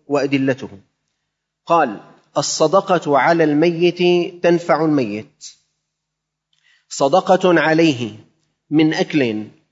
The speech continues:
أو شرب أو كسوة أو دراهم أو دنانير، وينفعه أيضًا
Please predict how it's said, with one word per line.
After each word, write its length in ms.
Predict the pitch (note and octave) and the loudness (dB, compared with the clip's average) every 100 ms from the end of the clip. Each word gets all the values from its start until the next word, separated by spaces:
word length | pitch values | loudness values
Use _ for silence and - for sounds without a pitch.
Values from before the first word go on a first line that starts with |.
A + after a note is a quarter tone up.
| _ _ _ _ _ | _ _ _ _ _
أو 140 | D#3+ D#3 | 0 0
شرب 640 | - F3+ D3+ C3 B2 A2+ A#2 _ _ _ _ _ _ | 0 -2 -2 -2 -4 -6 -12 _ _ _ _ _ _
أو 120 | D#3+ D#3 | 0 2
كسوة 720 | F#3+ - D#3+ D3 C3+ B2 A#2 A#2+ _ _ _ _ - | 0 0 0 0 0 -4 -6 -12 _ _ _ _ 0
أو 160 | E3 E3 | 0 4
دراهم 840 | D#3+ E3 F3+ E3+ F3+ F#3 F3 - _ E3 | 4 4 2 2 0 0 -4 -10 _ 0
أو 140 | E3+ | 2
دنانير، 720 | D#3 D#3 D3 C#3 A#2+ A2+ - _ _ _ _ _ _ _ _ _ _ _ | 4 2 2 0 -4 -8 -18 _ _ _ _ _ _ _ _ _ _ _
وينفعه 760 | D3+ D3+ D3+ D3 F#3 F3+ D#3+ D3+ | 2 4 4 2 0 2 0 2
أيضًا 360 | F3 E3 F3 | 2 2 2